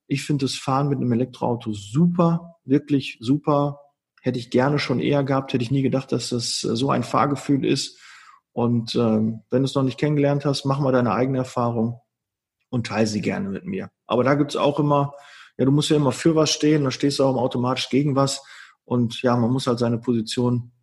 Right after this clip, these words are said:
einnehmen und das mache ich auch, das mache ich in Bezug auf Zeitarbeit und das mache ich auch in Bezug auf Elektro. Und wenn du über Elektro mit irgendjemand sprichst, gibt's immer eine Meinung. Jeder, egal wer, hat zu Elektro eine Meinung. Und ob die richtig ist oder nicht,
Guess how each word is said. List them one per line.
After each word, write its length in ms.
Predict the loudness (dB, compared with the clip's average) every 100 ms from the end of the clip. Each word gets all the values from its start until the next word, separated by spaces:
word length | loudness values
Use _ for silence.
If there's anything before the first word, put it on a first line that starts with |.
| _ _ _ _
einnehmen 520 | -2 0 4 4 2 2
und 120 | 0
das 140 | -2
mache 220 | -2 -2
ich 120 | -2 -2
auch, 140 | -4
das 140 | -2
mache 200 | 0 0
ich 120 | 0 -2
in 60 |
Bezug 260 | -6 -6 -6
auf 160 | -6
Zeitarbeit 560 | -2 0 0 2 0 0 -6 -20 -12
und 80 | -6
das 140 | -4 0
mache 160 | 0
ich 120 | 0
auch 120 | -4 -4
in 80 |
Bezug 320 | -6 -4 -4 -4
auf 160 | -4
Elektro. 580 | -2 -2 -2 -2 -2 -4 -20 -20 -12
Und 220 | -2 0
wenn 100 | 2
du 80 | 2
über 140 | 2 2
Elektro 340 | 0 -2 -2
mit 140 | -2
irgendjemand 420 | 0 2 4 2 0
sprichst, 320 | -4 -4 -4 -4
gibt's 360 | -4 -6 -10 2
immer 220 | 4 4
eine 180 | 4 2
Meinung. 400 | 0 -2 -4 0
Jeder, 540 | 4 6 4 0 -4
egal 480 | -6 -2 0 2 2
wer, 300 | 2 2 0
hat 180 | -4 -6
zu 180 | -6 -4
Elektro 540 | -2 -4 -6 -6 -2
eine 120 | 0
Meinung. 440 | -2 -2 -2 -4 -10 _ _ _ -8
Und 120 | -6
ob 120 | -2
die 80 | 0
richtig 320 | 0 0 0
ist 160 | 0 0
oder 160 | 0
nicht, 300 | 0 -2 -6